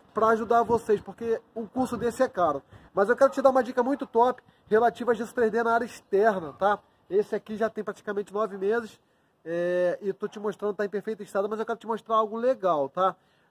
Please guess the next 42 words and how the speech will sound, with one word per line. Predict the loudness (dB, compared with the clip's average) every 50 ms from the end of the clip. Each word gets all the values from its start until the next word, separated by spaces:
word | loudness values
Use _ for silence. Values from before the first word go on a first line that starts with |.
| _ _ _
Falar | 0 4 6 6 6
pra | 4 2 0
você | 0 -2 -4 -6
que | -6 -6
existe | -8 -8 -8 -10 -4
um |
canal | 0 0 2 2 2 0
muito | -2 -4 -6 -2 -2
legal | -2 0 0 -2
pro | -2 -2
seu | -4 -4 -4
filho, | -4 -4 -2 -2 -2
Luca | 0 -2 -2 0 0 0
Neto | 2 0 -2 -2 -4 -8
Minha | -10 -10 -10 -10
Infância, | -10 -6 -4 -2 -2 -2 -4 -6 -14 -16 _ _ _ _ _ _ -4
entra | -2 0 2 2 0 2 2 2 4
lá. | 4 2 2 0 -2 _ -6
Tava | -4 -4 -4
fazendo | -4 -6 -6 -4 -4 -6
um | -6
vídeo | -8 -12 -14 -14
pro | -12 -12 -10
meu | -8 -8 -8 -6
neto, | -6 -4 -4 -6 -6 _ _ _ _ _ _ _ _ -14
é | -10 -10 -8
meu | -4 -2 -2 -2 -2
e | -2 -6
dele, | -4 -2 0 0 0 -2 -4 -12 _ -14
né, | -12 -10 -12 -12 _ _ _ _ _ _ _ -4
nove | 0 0 0 0 -2 -6
meses. | -6 -4 -2 -2 -2 -4 -6 -12 _ _ _ _ _ _ _ -16
Então | -14 -10 -4 -2 -2
a | -2
gente | -2 -4
tá | -8 -8
trazendo | -6 -6 -4 -4 -6 -6
coisa | -4 -4 -4 -2 -2 -4
boa | -2 -4 -6 -6
pros | -6 -10 -6
seus | -6 -6 -6 -8
filhos | -10 -12 -10 -10 -10 -10 -12